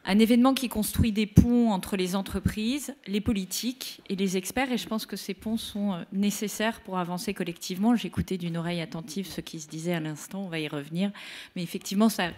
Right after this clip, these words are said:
contribue à nourrir chacun de, de ces pôles qui contribuent, euh, à l'action. Et puis, c'est un événement,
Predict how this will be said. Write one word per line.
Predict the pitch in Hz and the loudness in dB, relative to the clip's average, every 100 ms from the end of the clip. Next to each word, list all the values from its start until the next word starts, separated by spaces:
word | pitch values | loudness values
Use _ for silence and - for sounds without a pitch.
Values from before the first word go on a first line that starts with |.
| - | -6
contribue | 202 - 202 208 214 | -4 -2 2 4 4
à | |
nourrir | 175 196 202 220 226 - - - - - | 4 4 6 6 4 -2 -18 -16 -16 -14
chacun | - - 180 220 208 | -4 -2 -2 0 2
de, | 180 170 - | 2 0 2
de | 185 | 0
ces | 185 - 180 | 0 -2 -2
pôles | 220 220 | 0 0
qui | - 165 | -2 -4
contribuent, | 196 - 190 190 214 | -6 -4 -4 0 0
euh, | 170 156 - | 0 -4 -6
à | 170 | 0
l'action. | 170 190 - 165 139 - - - - - - - - - - | 0 0 -2 -4 -6 -14 -20 -20 -18 -16 -16 -18 -18 -20 -8
Et | - | -4
puis, | 208 320 | 0 0
c'est | 302 240 220 | 2 2 2
un | 214 | 4
événement, | 214 220 220 247 240 196 | 4 6 6 6 4 2